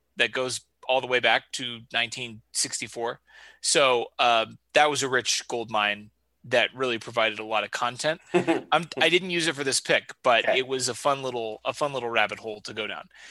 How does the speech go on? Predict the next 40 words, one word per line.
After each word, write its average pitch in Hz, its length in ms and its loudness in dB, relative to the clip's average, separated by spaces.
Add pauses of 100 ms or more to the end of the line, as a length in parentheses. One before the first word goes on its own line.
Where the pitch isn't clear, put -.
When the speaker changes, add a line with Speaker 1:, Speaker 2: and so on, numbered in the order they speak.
Speaker 2:
Okay. 113 160 2
Speaker 1:
So 190 200 4
then 196 400 6
in 170 140 2
nineteen 214 300 4
sixty-seven, 151 760 4
this 190 220 4
is - 40 2
the - 120 0
first 151 340 0
truly 156 380 0
bizarre 120 600 2 (400)
event 131 440 2
of 123 100 -14
Joe 120 180 -2
Cap's 107 480 0
N 127 120 -4
F 117 100 -6
L 104 100 -4
career. - 380 -14 (380)
He 180 160 -2
was 160 200 2
traded 131 760 2 (500)
from 269 540 0
the 240 100 2
C 254 300 6
F 175 180 2
L 113 400 0 (600)
to 208 300 -4
the 190 240 -2
N 190 160 2
F 165 240 0
L. - 300 -20
Speaker 2:
I 95 120 -2
did 98 220 -4
not 95 200 -6
know 90 100 -10
that 87 160 -4
was - 100 -10
possible. - 440 -10